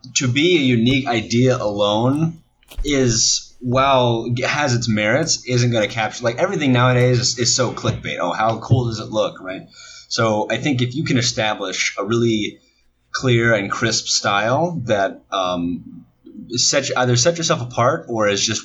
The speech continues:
really well done, then it's gonna, you know, it's gonna tough, it, it's tough to get yourself out there. So I would say, I mean, I'm, I'm totally for it. Like, I love it, and it, it's, it's, it's, it's just such a, it's such a great way to,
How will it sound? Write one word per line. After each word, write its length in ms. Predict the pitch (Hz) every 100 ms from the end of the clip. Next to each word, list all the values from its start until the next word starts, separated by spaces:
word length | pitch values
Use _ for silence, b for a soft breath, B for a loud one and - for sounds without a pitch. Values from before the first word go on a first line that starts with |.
| -
really 140 | 110
well 260 | 110 104 92
done, 480 | 101 104 139 170 - _ b b
then 220 | 113 110 104
it's 140 | -
gonna, 200 | 117 104
you 60 | 123
know, 60 | 107
it's 80 |
gonna 160 | 127 104
tough, 280 | - 113 -
it, 100 | 113
it's 160 | 101 -
tough 140 | 135 123
to 60 |
get 60 | 113
yourself 260 | 107 104 107
out 140 | 107
there. 120 | 95
So 240 | 90 101 92
I 220 | 123 165
would 160 | 156 123
say, 180 | 120
I 80 | 107
mean, 120 | 120 113
I'm, 160 | 127
I'm 140 | 110 107
totally 340 | - 190 107
for 240 | - 131
it. 120 | 98 87
Like, 140 | 95
I 40 | 95
love 280 | 120 127
it, 100 | 175 - b b b b
and 180 | 110 101
it, 160 | 95 104
it's, 240 | 101 -
it's, 260 | 104 95 -
it's, 300 | 98 - 117
it's 160 | 110
just 160 | 110 -
such 180 | 113 101
a, 40 | 95 110
it's 140 | 107
such 160 | 127 110
a 60 |
great 320 | 90 104 98 101
way 360 | 98 98 92 87
to, 580 | 107 95 92 87 85